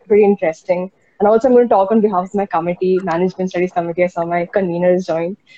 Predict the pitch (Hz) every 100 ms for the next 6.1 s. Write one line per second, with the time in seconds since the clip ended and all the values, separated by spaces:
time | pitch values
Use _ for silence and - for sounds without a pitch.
0 | _ - 214 208 196 285 233 269 - -
1 | _ _ _ _ 240 233 226 - _ -
2 | 254 - - 349 339 208 226 247 269 -
3 | 220 226 226 214 208 196 180 180 - 156
4 | 226 226 185 180 180 - - 190 190 208
5 | 190 190 - - - _ _ 220 202 196
6 | 196